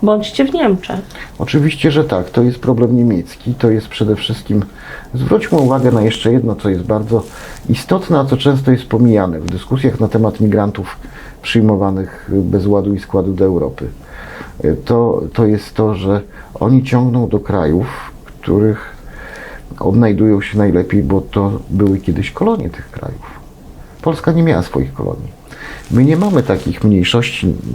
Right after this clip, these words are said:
Speaker 2: roz-, gdziekolwiek w świecie, których drugim językiem, e,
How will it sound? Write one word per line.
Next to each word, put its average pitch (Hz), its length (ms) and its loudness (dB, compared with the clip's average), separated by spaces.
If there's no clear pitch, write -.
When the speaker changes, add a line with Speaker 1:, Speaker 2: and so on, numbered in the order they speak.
Speaker 2:
roz-, - 280 -2
gdziekolwiek 95 600 2
w - 40 -10
świecie, - 400 0
których 107 520 0
drugim 120 420 4
językiem, 101 600 2
e, - 40 -6